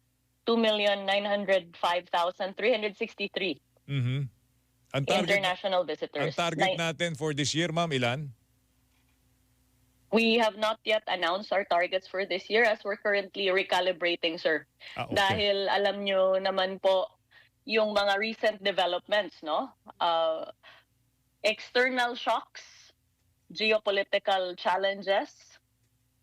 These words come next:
Speaker 1: and also even internal challenges that, uh, all of us have to grapple with and which ultimately affect, uh, arrivals. Isa na din po nito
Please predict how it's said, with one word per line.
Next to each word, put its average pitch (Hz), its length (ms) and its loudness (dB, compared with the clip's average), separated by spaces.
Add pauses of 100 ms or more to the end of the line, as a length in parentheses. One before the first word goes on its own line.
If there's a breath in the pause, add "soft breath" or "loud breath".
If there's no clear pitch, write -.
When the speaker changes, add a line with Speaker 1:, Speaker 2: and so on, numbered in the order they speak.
(180)
Speaker 1:
and 214 400 0
also 226 480 0
even 208 480 -2
internal 226 800 0 (840 soft breath)
challenges 226 800 -2 (140)
that, 170 420 2
uh, 165 140 0
all 208 160 0
of 208 80 -2
us 214 160 0
have 190 240 -2
to 185 400 -4
grapple 185 480 0
with 190 340 -2 (460 loud breath)
and 208 240 0
which 226 180 2
ultimately 208 800 0
affect, 180 400 -2 (160)
uh, 160 380 0 (800 loud breath)
arrivals. 160 580 0 (800 soft breath)
Isa 214 240 0
na 214 160 0
din 196 240 -4
po 202 160 0
nito 180 480 0